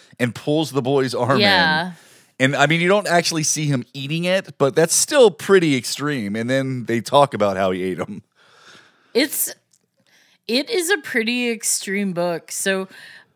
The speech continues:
Speaker 2: um, how I got into knowing way too much about this is because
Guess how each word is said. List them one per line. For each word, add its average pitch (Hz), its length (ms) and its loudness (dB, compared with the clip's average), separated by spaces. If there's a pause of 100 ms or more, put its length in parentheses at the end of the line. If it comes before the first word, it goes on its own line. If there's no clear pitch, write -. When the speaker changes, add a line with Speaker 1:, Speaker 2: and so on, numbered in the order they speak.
(180)
Speaker 2:
um, 202 520 0
how 226 220 -2
I 427 120 0
got 262 280 0
into 202 400 -4 (720)
knowing 190 580 -4
way 165 140 -8
too 165 200 -10
much 156 240 -10
about 185 300 -6
this 220 380 -4
is 165 220 -8
because 175 420 -8